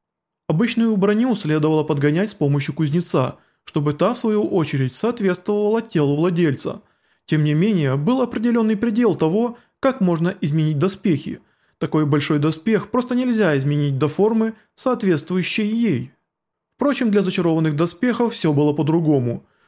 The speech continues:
Любой мог носить его вне зависимости от пола или расы, если не имелись особые ограничения на его ношение. Броня будет автоматически корректировать свою форму,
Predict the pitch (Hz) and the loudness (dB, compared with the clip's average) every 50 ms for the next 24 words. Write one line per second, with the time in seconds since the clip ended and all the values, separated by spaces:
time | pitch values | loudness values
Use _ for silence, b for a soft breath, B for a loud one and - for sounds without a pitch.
0 | _ _ - 240 269 247 226 240 190 156 147 143 143 147 143 151 156 143 - 196 | _ _ -2 0 0 2 4 4 4 4 2 2 0 0 -2 -2 -2 -2 -2 -2
1 | 208 202 233 214 214 208 202 190 - - - - - 190 214 254 262 208 156 135 | -2 0 0 0 2 2 2 2 0 -4 -6 -6 -2 0 2 2 2 2 2 2
2 | 147 143 135 170 185 - - 190 185 175 - - 175 - - 185 - - - 170 | 0 2 2 0 0 0 0 -2 -2 -2 -2 -2 -2 0 0 -2 -2 -2 0 0
3 | 147 147 147 151 156 180 208 214 233 214 160 135 - - 147 - - _ _ _ | 2 2 2 2 2 2 2 2 2 2 0 -2 -4 -6 -8 -8 -10 _ _ _
4 | _ _ _ _ _ _ - 254 269 254 202 - 196 175 175 170 170 175 175 180 | _ _ _ _ _ _ -2 0 0 0 2 0 0 2 2 2 2 2 2 2
5 | 175 196 240 240 233 202 - - 165 - 170 156 143 147 147 147 151 143 135 160 | 2 2 2 0 0 -2 -2 -2 -2 0 0 2 2 2 2 2 2 2 2 2
6 | 160 160 165 156 - 233 240 226 226 226 196 180 165 156 147 151 156 165 160 - | 2 0 0 0 -2 -2 0 0 0 2 2 2 2 2 0 0 0 -2 -2 -2
7 | - 196 165 143 135 127 131 - - - _ _ _ _ _ _ _ _ _ - | 0 0 0 0 0 0 -2 -4 -8 -14 _ _ _ _ _ _ _ _ _ -2
8 | 147 160 165 160 160 160 147 147 156 165 165 - 185 143 185 180 202 214 208 262 | 0 2 2 2 2 0 2 2 2 2 0 -2 -4 -2 0 0 0 0 0 0
9 | 226 - 175 - 156 139 - 151 147 143 139 - 160 147 147 147 147 139 - - | 0 0 0 -2 -2 -2 0 0 -2 -2 -2 0 0 2 2 2 0 0 -2 -2
10 | 151 156 151 143 143 - 214 233 208 175 143 123 113 - | 0 0 0 0 0 0 0 2 2 2 0 0 -2 -6